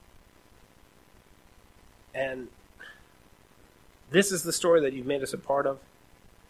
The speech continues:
And we pray, Lord God, that as, as we consider these things, that we remember the garden city to which we are all headed. And that we would, with unfeigned faith and devotion and love,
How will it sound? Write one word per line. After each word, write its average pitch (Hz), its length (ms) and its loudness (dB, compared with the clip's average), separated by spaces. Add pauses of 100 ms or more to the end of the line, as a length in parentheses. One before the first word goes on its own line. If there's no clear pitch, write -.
(600)
And 139 100 -4
we 143 60 -2
pray, 185 360 4
Lord 156 300 2
God, 151 260 6
that 143 100 0
as, 143 300 -2
as 131 240 -6
we 131 80 -10
consider 175 400 -4
these 156 220 -8
things, 151 320 -6
that 131 280 -10
we 139 80 -10
remember 147 460 -2
the 135 140 -4
garden 156 480 0 (420)
city 175 440 0
to - 140 -2
which 135 200 -2
we 143 100 -2
are 131 160 4
all 123 120 -2
headed. - 320 -16 (1080)
And 147 100 0
that 151 140 4
we 180 140 4
would, 160 520 4 (2250)
with - 180 -20
unfeigned 180 600 4
faith 175 480 0 (120)
and - 100 -20 (320)
devotion 156 640 -2
and - 240 -20
love, 135 320 -6